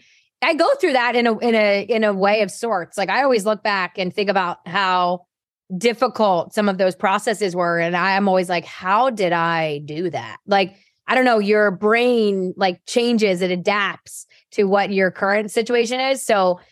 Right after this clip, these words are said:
I mean, it's true, but yeah, I do remember it. Don't worry. It's not one of those things like I'm forgetting about it and stuffing it in a box and never thinking about it again. I mean,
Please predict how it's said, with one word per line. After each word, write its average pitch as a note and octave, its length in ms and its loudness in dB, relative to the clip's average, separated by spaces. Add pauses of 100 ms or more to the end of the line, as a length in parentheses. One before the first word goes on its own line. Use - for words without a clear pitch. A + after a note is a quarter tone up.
(160)
I G3 100 0
mean, G3+ 340 0 (400)
it's B3+ 260 0
true, D4+ 340 2
but A#3 280 0
yeah, D4+ 220 0
I A3+ 140 2
do F4+ 200 2
remember F#3+ 320 0
it. D#3 140 -4
Don't F#3+ 160 0
worry. D3+ 340 -4
It's F3+ 260 -2
not G#3+ 160 2
one G#3 60 2
of G3 80 0
those F#3+ 140 2
things F3 200 0
like F3 120 0
I'm E3+ 100 0
forgetting F3 320 0
about D#3 220 -2
it D3+ 100 -4
and D3+ 100 -8
stuffing D#3 280 -6
it - 20 -10
in D3+ 60 -6
a D#3+ 40 -4
box D#3 300 -4
and E3+ 60 -6
never C#3+ 160 -6
thinking D3 260 -8
about B2+ 180 -8
it A2 80 -10
again. C#3+ 400 -8
I F#3 60 -4
mean, F#3 260 2